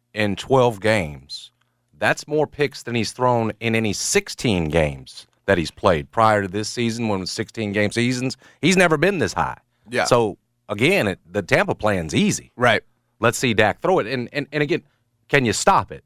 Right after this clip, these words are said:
Speaker 2: Yeah.
Speaker 1: 'Cause stopping Tony Pollard and Ezekiel, that, that's a whole nother thing.
Speaker 2: Absolutely.
Speaker 1: They're equipped to do so, but they've been up and down all year long. Like, it's not the same Tampa Bay run defense that we've seen in previous years. That said, at some point, your quarterback in the playoffs, you all, you know this.
Speaker 2: Yep.
Speaker 1: You gotta make the throw. It's the thing that's,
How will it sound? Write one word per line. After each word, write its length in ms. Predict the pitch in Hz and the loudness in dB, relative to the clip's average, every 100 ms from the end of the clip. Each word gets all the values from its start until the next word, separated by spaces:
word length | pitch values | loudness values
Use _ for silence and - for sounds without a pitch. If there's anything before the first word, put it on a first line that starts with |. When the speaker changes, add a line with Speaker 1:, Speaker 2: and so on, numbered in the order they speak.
| - | -6
Speaker 2:
Yeah. 220 | 117 90 | -2 0
Speaker 1:
'Cause 320 | 120 95 - - _ | 0 -2 -4 -16 _
stopping 380 | - 143 127 110 | 0 2 2 0
Tony 240 | 127 113 | 0 0
Pollard 300 | 120 117 110 | 0 2 2
and 100 | 104 | 0
Ezekiel, 360 | 95 104 107 87 | -2 -2 -2 0
that, 180 | 135 117 | 0 2
that's 200 | 120 113 | 2 2
a 40 | 107 | 2
whole 140 | 110 | 2
nother 160 | 110 92 | 0 -2
thing. 260 | 127 131 117 | -2 -2 0
Speaker 2:
Absolutely. 500 | 110 107 104 90 98 | 0 0 0 0 -2
Speaker 1:
They're 160 | 113 135 | 2 2
equipped 320 | 107 190 196 143 | 2 0 -2 -2
to 40 | |
do 220 | 117 123 | -2 0
so, 120 | - | 0
but 140 | 120 120 | 0 0
they've 100 | 208 | 2
been 120 | 139 | 2
up 140 | 117 98 | 2 0
and 100 | 92 | 0
down 260 | 98 92 | 2 2
all 140 | 85 80 | 2 0
year 140 | 80 | 0
long. 240 | 90 82 | 2 2
Like, 160 | 85 107 | 2 0
it's 120 | 156 | 0
not 160 | 147 123 | -2 -2
the 60 | |
same 320 | 104 123 113 101 | -2 -2 0 0
Tampa 260 | 110 101 | -2 0
Bay 160 | 90 95 | 0 0
run 300 | 90 110 98 | 2 0 0
defense 480 | 98 - 95 85 - _ _ | -8 -6 -6 -6 -10 _ _
that 140 | 98 | 0
we've 100 | 95 | 0
seen 160 | - 113 | -2 -2
in 60 | 87 | -2
previous 340 | 113 92 82 | -2 -2 0
years. 220 | 151 110 | 0 2
That 160 | 87 120 | 2 0
said, 340 | 160 190 156 - _ - | 0 0 0 -6 _ -12
at 120 | - | 0
some 160 | 220 214 | 0 2
point, 180 | 214 180 | 0 -2
your 60 | |
quarterback 460 | 175 214 202 196 196 | 0 0 4 2 2
in 80 | 185 | -2
the 40 | |
playoffs, 360 | 208 220 208 208 | 2 2 2 2
you 120 | 202 | 0
all, 140 | 208 | 0
you 120 | 185 220 | 0 2
know 240 | 233 - | 2 2
this. 340 | 220 123 82 113 | 2 0 0 -6
Speaker 2:
Yep. 180 | 127 180 | -4 -2
Speaker 1:
You 80 | |
gotta 240 | 202 208 214 | 2 2 2
make 240 | 240 254 | -2 -4
the 100 | 208 | -8
throw. 280 | - 165 135 | -2 2 2
It's 100 | 123 | 0
the 80 | 156 | -4
thing 240 | - 185 | -2 0
that's, 180 | 180 | -2